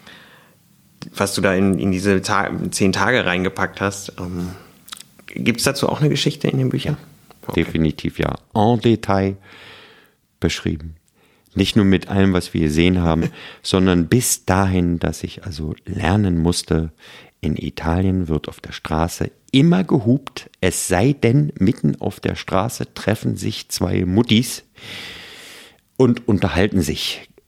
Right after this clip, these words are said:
Speaker 2: über sicher weltpolitisch wichtige Themen. Dann hat man gefälligst stehen zu bleiben und zu warten, bis das alles erschöpfend ausdiskutiert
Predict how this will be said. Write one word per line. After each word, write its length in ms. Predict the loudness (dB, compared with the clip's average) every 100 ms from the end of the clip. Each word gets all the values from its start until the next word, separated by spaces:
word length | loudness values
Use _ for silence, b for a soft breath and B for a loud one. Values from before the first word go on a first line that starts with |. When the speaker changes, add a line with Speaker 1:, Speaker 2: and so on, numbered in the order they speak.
| -2
Speaker 2:
über 460 | 0 2 0 -2 -6
sicher 600 | -6 -2 0 0 -4 -6
weltpolitisch 880 | -2 0 0 0 -2 0 -2 -2 -2
wichtige 440 | -2 -2 -2 -2
Themen. 360 | 0 0 2 0 _ -4
Dann 320 | 0 2 0 -6
hat 280 | -4 -4 0
man 180 | 0 0
gefälligst 680 | -2 0 -2 0 -4 -6 -4
stehen 400 | -2 0 2 2
zu 180 | -2 -2
bleiben 380 | 0 2 2 0
und 200 | -4 -6
zu 220 | -6 -6 -6
warten, 520 | -2 -2 0 0 -2 -2
bis 260 | -4 -4 -6 -2
das 260 | -2 -4 -4
alles 340 | -2 -2 -4 -6
erschöpfend 720 | -4 -2 -4 -2 -4 -4 -8
ausdiskutiert 640 | -8 -6 -6 -6 -6 -6